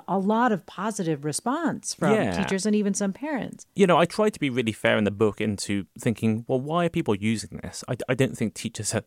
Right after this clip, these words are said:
Speaker 2: you know, evil. Um, I think that they are using the tools that they have available. Class Dojo is free, so they can just use it. Um, and, you know, if,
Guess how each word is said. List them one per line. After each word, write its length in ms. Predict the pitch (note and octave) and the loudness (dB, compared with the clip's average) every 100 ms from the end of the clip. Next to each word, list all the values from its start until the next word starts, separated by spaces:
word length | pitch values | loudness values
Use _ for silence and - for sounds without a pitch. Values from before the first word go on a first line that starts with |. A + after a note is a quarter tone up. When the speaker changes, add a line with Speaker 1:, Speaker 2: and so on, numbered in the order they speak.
| _ - | _ -4
Speaker 2:
you 60 | |
know, 80 | G2 - | -2 0
evil. 380 | A2 G2+ G2+ - - - - - _ | 0 2 0 -4 -20 -20 -20 -20 _
Um, 400 | B2+ B2+ C3 C3 - _ _ | 6 6 6 0 -4 _ _
I 100 | C#3+ D3+ | 2 2
think 280 | G3 F3+ | 2 0
that 160 | C#3+ - | -2 0
they 600 | B2+ B2 B2 A#2 A#2+ - _ - | 2 4 2 2 0 -2 _ -2
are 280 | G#2+ G#2+ G#2+ | 4 4 4
using 400 | A#2+ B2 A#2 A#2 | 0 0 2 2
the 80 | G2+ | 2
tools 400 | - G#2 G#2+ G2+ | 2 2 2 0
that 100 | F#2 | -4
they 140 | F2+ | -4
have 160 | G2 F#2 | -4 -4
available. 600 | F2+ G2 A#2+ C#3+ F3+ D#3+ _ - | 2 2 2 0 -2 -4 _ -6
Class 280 | G2+ F#2+ | -6 -2
Dojo 380 | - G2+ F#2+ F#2+ - | 0 0 0 -2 -2
is 200 | G#2 - | -2 -4
free, 500 | - G2+ A#2 E3 D3 - | -6 -2 -2 -4 -8 -14
so 200 | - G2+ | -4 -2
they 140 | F2+ | -2
can 160 | F#2 F#2+ | -2 -4
just 240 | F2 - | -6 -4
use 160 | G2+ A#2 | -2 0
it. 300 | D#3 - - - - | 0 -2 -12 -10 -2
Um, 720 | G2+ F#2 F#2 F2+ F2+ F2+ F2 - - - - - - - - | 2 4 2 2 0 -2 -4 -10 -20 -20 -20 -20 -20 0 6
and, 500 | C#3+ C#3 C#3 C#3 A#2+ _ _ _ _ _ - C3+ | 6 6 2 -2 -4 _ _ _ _ _ -20 -4
you 80 | A#2 | -2
know, 220 | A#2 A#2 | 0 0
if, 300 | C#3+ C3 - | -2 -4 -8